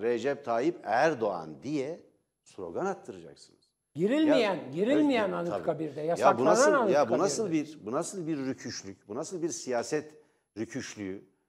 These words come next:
Speaker 1: ya bu nasıl bir, e, siyaset ikiyüzlülüğü, bunu anlamak mümkün değil. Şimdi biz, e, bu dönemde hocam bir kısaca değinmek istiyorum. Hani çok da uzatmayacağım ama otuz
Speaker 2: Yo, yo, çok
Speaker 1: Ağustos'ta
Speaker 2: güzel,
Speaker 1: ya
Speaker 2: çok
Speaker 1: bir
Speaker 2: güzel.
Speaker 1: gazeteci var, tam bir medya soytarısı. E,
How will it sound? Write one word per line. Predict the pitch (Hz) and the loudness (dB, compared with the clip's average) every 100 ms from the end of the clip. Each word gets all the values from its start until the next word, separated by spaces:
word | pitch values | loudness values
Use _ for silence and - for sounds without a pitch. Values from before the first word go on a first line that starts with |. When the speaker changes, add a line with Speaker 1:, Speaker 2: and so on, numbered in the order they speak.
| _ _ _ _ | _ _ _ _
Speaker 1:
ya | 107 98 | -6 -2
bu | 120 | 0
nasıl | 175 - 208 | 0 2 2
bir, | 156 147 147 | 2 0 -2
e, | 131 | -6
siyaset | - 135 127 123 180 | -4 0 0 0 -4
ikiyüzlülüğü, | 139 - 120 107 98 107 165 | -6 -10 -8 -8 -8 -4 -2
bunu | 123 123 | -2 -2
anlamak | 107 107 131 - | -2 -4 -6 -6
mümkün | 98 90 107 90 | -10 -10 -10 -10
değil. | - - _ _ _ _ - - - | -12 -16 _ _ _ _ -20 -20 -20
Şimdi | - 220 196 | -10 -4 -2
biz, | 214 185 - _ _ _ _ _ - | -2 -4 -12 _ _ _ _ _ -6
e, | 127 143 | -4 0
bu | 202 | 2
dönemde | 202 165 165 | 2 2 0
hocam | 156 147 | 0 2
bir | 170 | 0
kısaca | 156 - 180 160 139 | 0 -2 0 0 0
değinmek | 143 156 185 | 0 -2 -4
istiyorum. | - - 131 120 | -6 -2 0 0
Hani | 135 | -2
çok | - 143 - | -4 -6 -6
da | |
uzatmayacağım | 127 127 135 139 135 190 | -4 -4 -4 -4 -2 0
ama | 151 117 - - _ _ _ _ | 2 0 -4 -14 _ _ _ _
otuz | - - 131 233 | -6 -2 2 6
Speaker 2:
Yo, | 202 | 10
yo, | |
çok | 180 | 10
Speaker 1:
Ağustos'ta | - 202 160 | 8 6 4
Speaker 2:
güzel, | - - 190 | 6 6 8
Speaker 1:
ya | 190 | 6
Speaker 2:
çok | 185 | 4
Speaker 1:
bir | |
Speaker 2:
güzel. | 208 185 | 2 4
Speaker 1:
gazeteci | 175 160 160 190 | 4 2 2 6
var, | 131 123 | 6 4
tam | 147 143 | -2 0
bir | 135 | -2
medya | 127 135 131 | -2 -2 -4
soytarısı. | - 123 120 120 120 175 - _ _ _ _ _ _ _ | -4 -6 -4 -6 -4 -8 -8 _ _ _ _ _ _ _
E, | 104 104 104 104 101 98 101 | -2 0 0 0 0 0 -4